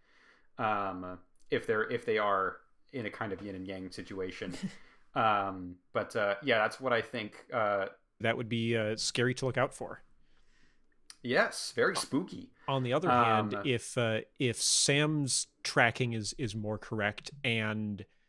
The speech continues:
Speaker 2: uh, they are sort of self-opposites, is the Mist Spirit then, uh, perhaps both?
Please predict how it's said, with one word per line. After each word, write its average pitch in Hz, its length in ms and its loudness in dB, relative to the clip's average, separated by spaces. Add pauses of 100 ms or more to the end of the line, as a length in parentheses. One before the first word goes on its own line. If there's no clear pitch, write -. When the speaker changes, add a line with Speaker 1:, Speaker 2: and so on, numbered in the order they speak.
(500)
Speaker 2:
uh, 98 260 -2 (100)
they 117 420 2
are 110 460 4 (540)
sort 127 260 -2
of 110 100 -2
self-opposites, - 1200 0 (800)
is 139 260 4
the 131 100 0
Mist 127 340 -2
Spirit 135 460 0
then, 127 460 0 (180)
uh, 117 260 0
perhaps 127 400 -2
both? - 540 -4